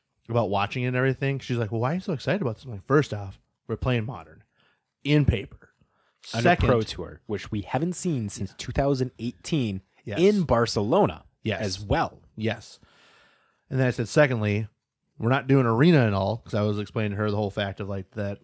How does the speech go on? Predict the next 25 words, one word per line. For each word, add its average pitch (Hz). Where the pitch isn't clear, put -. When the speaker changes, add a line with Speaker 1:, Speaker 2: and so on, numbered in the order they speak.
Speaker 1:
Wizards 117
of 101
the 101
Coast 110
has 98
agreed 107
upon 101
that 95
they're 101
not 98
gonna 98
ever 95
do 101
an 98
Arena 95
Pro 101
Tour 107
ever 113
again 123
because 98
they 95
realize 95
that -
people 95
don't 95